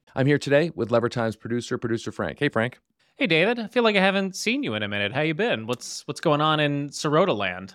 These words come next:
Speaker 1: Uh, I've been traveling, been working on a, uh, bigger project that's taken me a little bit away from the, the news cycle, which I'm actually, um, happy about because the news cycle seems to be, uh, mostly doom and gloom right now. Or not really doom and gloom, I guess, um, mostly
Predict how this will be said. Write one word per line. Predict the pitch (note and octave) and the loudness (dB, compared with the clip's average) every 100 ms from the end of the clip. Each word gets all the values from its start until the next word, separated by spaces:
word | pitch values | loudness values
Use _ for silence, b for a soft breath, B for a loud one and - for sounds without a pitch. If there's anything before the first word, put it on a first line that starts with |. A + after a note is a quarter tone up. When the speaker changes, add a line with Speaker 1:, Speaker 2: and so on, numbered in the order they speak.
| - | 0
Speaker 1:
Uh, | |
I've | B2 B2 A2+ | 2 4 2
been | A#2 | 0
traveling, | C#3+ C3 C3 B2 | 4 4 4 2
been | A2+ | 2
working | A2 A2 A2 | 0 0 -4
on | G#2 G2+ | -2 -2
a, | G2 G2+ | -2 -2
uh, | G2 | -4
bigger | F#2+ A2+ A2 | -4 -4 -4
project | - A2 G#2 A2 G#2+ - | -2 -2 0 -2 -4 -8
that's | F#2 | -10
taken | - G#2 G2+ | -6 -4 -4
me | G2 | -4
a | G2 | -4
little | G2+ | -6
bit | - | -8
away | D#2+ F2+ G2+ | -6 -4 -6
from | - G2 | -8 -10
the, | E2 - B B B | -10 -10 B B B
the | A#2 | 0
news | B2 C#3+ - | 2 2 2
cycle, | A2 G#2+ A2 | 2 2 -2
which | A#2+ | 0
I'm | D3+ | 2
actually, | F#3 - D3 C3+ B2 | 0 0 0 0 2
um, | A2+ A2+ G#2+ - | 2 2 0 -2
happy | B2+ C3 A2+ | -2 0 -2
about | G2 F#2 | -2 -4
because | G#2 G#2+ G2 | -6 -8 -6
the | G#2 | -4
news | A2 G#2 | -4 -4
cycle | G2+ G2 F#2+ | -6 -6 -10
seems | - G2 F2+ | -10 -10 -10
to | F#2+ F#2+ F2+ _ - | -10 -8 -10 _ -10
be, | G2+ F#2+ F2+ b b b - | -8 -8 -12 b b b -10
uh, | G2+ F2 | -6 0
mostly | C3 F#3+ - C3 | 4 4 4 2
doom | A#2 A2+ | 2 2
and | G#2+ | 0
gloom | G#2 G#2+ G#2 | -2 -4 -2
right | F2 D2 | -4 -6
now. | D#2 D2+ | -6 -2
Or | A#2+ C#3 | 2 4
not | F#3 C3+ | 4 2
really | B2+ G#2+ | 0 0
doom | A2+ G#2+ | -2 -2
and | G2+ | -2
gloom, | A2 G#2+ | -2 0
I | F#2 | 0
guess, | G2 G2+ - | -2 -2 -4
um, | - F#2+ F2+ - - | -6 -6 -6 -10 -2
mostly | A#2+ A2 G#2+ G2+ | -2 -2 -4 -6